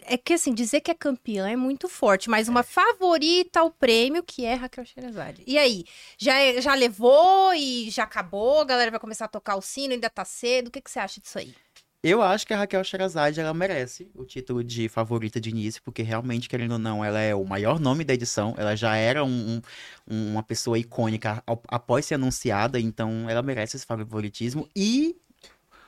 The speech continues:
Speaker 2: o decorrer do programa, o enredo dela lá dentro tá sendo bom. Então tá fazendo jus a esse favoritismo que ela tem, na minha opinião. Só que campeã, eu acho que é um ponto aí que não, não é,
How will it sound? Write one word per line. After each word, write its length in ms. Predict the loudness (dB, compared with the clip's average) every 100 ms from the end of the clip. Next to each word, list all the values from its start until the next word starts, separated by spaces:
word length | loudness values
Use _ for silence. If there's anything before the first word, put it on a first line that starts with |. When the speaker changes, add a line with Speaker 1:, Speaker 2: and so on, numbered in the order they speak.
| -8
Speaker 2:
o 60 | 0
decorrer 480 | 0 0 0 0 -2
do 100 | -4
programa, 400 | -6 -4 -4 -2
o 60 |
enredo 400 | -2 2 2 2
dela 320 | 0 0 2
lá 80 | 0
dentro 320 | 0 -2 -4
tá 100 | -6
sendo 220 | -6 -4 0
bom. 260 | 0 0 -4 _ -20 _ -14
Então 260 | -10 -8
tá 140 | -6 -6
fazendo 340 | -4 -4 -4
jus 400 | -4 -2 -2 -2
a 60 | -4
esse 100 | -4
favoritismo 500 | -6 -6 -8 -8 -6
que 60 |
ela 100 | -6
tem, 300 | -4 -4 -4 -6 _ -6
na 100 | -2
minha 160 | -2
opinião. 340 | -2 -4 -4 -4
Só 400 | -6 0 0 0
que 140 | -6
campeã, 840 | -4 -2 -2 -4 -4 0 2 4
eu 140 | 4 4
acho 300 | 2 0 -6
que 120 | -4
é 80 | -4
um 160 | -4
ponto 460 | -6 -4 -4 -4 -6
aí 160 | -6
que 180 | -6 -4
não, 320 | -2 -2 -2 -6 -16 -20 -20 -18 -6
não 280 | -2 0
é, 640 | 2 4 4 4 2 0